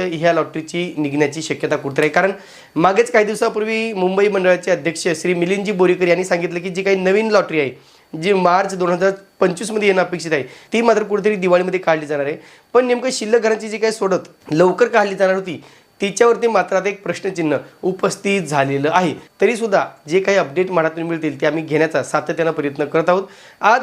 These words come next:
संध्याकाळपर्यंत याचे अपडेट आपल्याला समजतील मित्रांनो. आणि जर समजा आज संध्याकाळपर्यंत नाही, तर मात्र मग आपल्याला पुढील काही काळ वाट पाहावी लागणार आहे. म्हणून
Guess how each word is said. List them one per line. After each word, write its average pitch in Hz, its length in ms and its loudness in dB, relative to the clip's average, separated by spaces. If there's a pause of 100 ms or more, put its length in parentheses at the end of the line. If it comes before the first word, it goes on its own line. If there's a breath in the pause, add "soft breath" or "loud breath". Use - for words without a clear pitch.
(120)
संध्याकाळपर्यंत 220 720 2 (320)
याचे 180 400 2
अपडेट 170 360 0
आपल्याला 175 240 -2
समजतील 165 400 -2
मित्रांनो. 175 360 0
आणि 160 200 0
जर 190 220 2
समजा 190 300 2
आज 180 60 2 (120)
संध्याकाळपर्यंत 160 440 -2
नाही, 156 180 2
तर 156 140 -8
मात्र 151 260 0
मग 147 200 -6
आपल्याला 151 300 0 (520 loud breath)
पुढील 220 240 2
काही 190 300 0
काळ 180 200 0 (100)
वाट 156 220 0 (140)
पाहावी 135 380 -6
लागणार 127 360 -6
आहे. 139 140 0
म्हणून 175 280 2